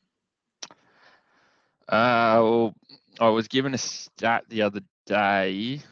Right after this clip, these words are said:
that, um, let me just bring it up. I think there was eight teams. Um,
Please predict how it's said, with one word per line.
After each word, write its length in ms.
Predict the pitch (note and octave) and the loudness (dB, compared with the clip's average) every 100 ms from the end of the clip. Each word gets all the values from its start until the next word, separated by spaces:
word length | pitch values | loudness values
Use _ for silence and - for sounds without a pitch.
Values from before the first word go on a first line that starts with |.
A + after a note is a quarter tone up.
| _ _ _ _ | _ _ _ _
that, 640 | - G#2 G2+ G2 G2 - - - - - _ _ - | -18 -12 -2 0 0 -4 -20 -20 -20 -20 _ _ -8
um, 640 | G2+ F#2 F#2 F2+ E2+ F2+ | -4 -2 -2 -2 -4 -8
let 180 | G2+ G#2+ | -12 -12
me 120 | G2+ | -12
just 260 | G2+ G2+ A2 _ _ | -16 -20 -20 _ _
bring 200 | G#2 G2+ | -12 -10
it 160 | G2 G2 | -6 -2
up. 300 | F#2+ F#2 - | 0 0 -4
I 60 | |
think 200 | F2 G2+ | -8 -8
there 120 | G#2+ G#2 | -4 -4
was 180 | F#2+ - - | -4 -8 -2
eight 180 | G#2+ - - | -2 -2 -12
teams. 720 | - G#2+ C3+ E3 G3 - _ _ _ _ _ _ _ _ _ _ _ _ _ _ - _ - | -10 -8 -8 -10 -14 -18 _ _ _ _ _ _ _ _ _ _ _ _ _ _ -20 _ -6
Um, 840 | A2+ A2 G2+ G2+ G2+ G2+ G#2 G#2+ | -2 0 2 2 0 -2 -12 -16